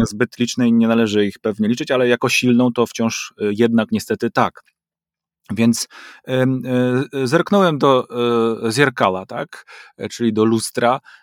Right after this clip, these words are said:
e, które, e, przygotowało taki interesujący tekst na temat, e, no, takiej topografii, takiej mapy polskich wyborów.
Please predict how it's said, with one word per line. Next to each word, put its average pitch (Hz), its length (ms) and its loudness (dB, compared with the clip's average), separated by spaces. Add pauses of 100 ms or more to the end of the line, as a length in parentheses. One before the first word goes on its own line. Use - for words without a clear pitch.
e, 110 280 -6
które, 127 500 0
e, 113 140 -8
przygotowało 117 760 0
taki 107 400 -8
interesujący 113 720 -4
tekst - 280 -4
na 107 120 -4
temat, 104 300 -4 (180)
e, 113 260 -4
no, 226 140 -4
takiej 202 400 -6
topografii, 196 760 -2
takiej 135 240 -6
mapy 147 380 0
polskich 104 460 -4
wyborów. 92 500 -4